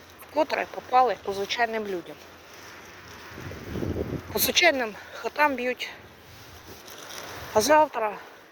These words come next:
Повісять інсталяцію, буде все горіти, свята, свято наближається, так? Я не знаю, що відбувається.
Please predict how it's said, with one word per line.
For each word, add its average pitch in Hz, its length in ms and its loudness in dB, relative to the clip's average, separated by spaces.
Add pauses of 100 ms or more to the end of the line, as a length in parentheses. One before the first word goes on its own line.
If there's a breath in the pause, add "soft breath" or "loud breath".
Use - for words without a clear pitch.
Повісять 226 460 -6
інсталяцію, 254 800 4 (1200)
буде 220 180 2
все 220 380 4 (200)
горіти, 247 540 0 (320)
свята, 269 500 2 (440 loud breath)
свято 285 360 6
наближається, 269 680 2 (140)
так? 269 100 -4 (1600)
Я 339 120 8
не 453 180 8
знаю, 359 420 6
що 311 240 -2
відбувається. 226 840 0